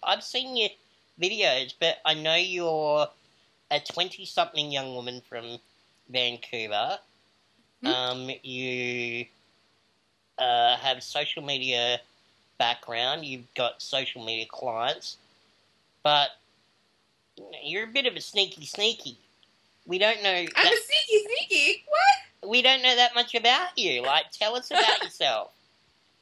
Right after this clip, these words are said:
Speaker 2: Um, well, I, I live in Vancouver, British Columbia, and if you've never been to Vancouver, it's a very lovely place to live. I truly believe it's one of the most beautiful places in the world, and I've had a really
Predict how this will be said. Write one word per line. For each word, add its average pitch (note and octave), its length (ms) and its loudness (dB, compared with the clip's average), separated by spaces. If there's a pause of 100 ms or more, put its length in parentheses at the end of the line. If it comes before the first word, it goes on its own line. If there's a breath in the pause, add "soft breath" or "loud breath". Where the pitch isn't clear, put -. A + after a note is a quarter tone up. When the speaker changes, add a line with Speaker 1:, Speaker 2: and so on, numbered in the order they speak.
(760 loud breath)
Speaker 2:
Um, G4 580 6 (100)
well, G#3+ 600 0 (160)
I, - 300 0
I G3 100 0
live F#3+ 220 -2
in G#3+ 80 -2
Vancouver, A3 420 0
British F#3+ 380 -2
Columbia, F#3+ 420 2
and A3+ 300 4
if - 80 -8
you've F#3+ 140 -6
never F#3 220 2
been F#3+ 160 0
to F#3 60 -12
Vancouver, F#3 440 0
it's F#3 160 -2
a - 20 -12
very F3+ 200 4
lovely F3+ 300 2
place F3+ 300 0
to F#3+ 100 2
live. F3+ 440 2
I - 320 0
truly F#3+ 320 4
believe F3 260 4
it's - 140 -6
one F3 100 0
of F3 60 2
the F3 80 4
most F3+ 180 -2
beautiful E3 300 2
places F3+ 340 -2
in F#3+ 80 4
the F#3 100 4
world, F3+ 380 6
and F3+ 100 0
I've F3 200 -2 (340 loud breath)
had A3 260 6
a G3+ 100 0
really G3+ 640 2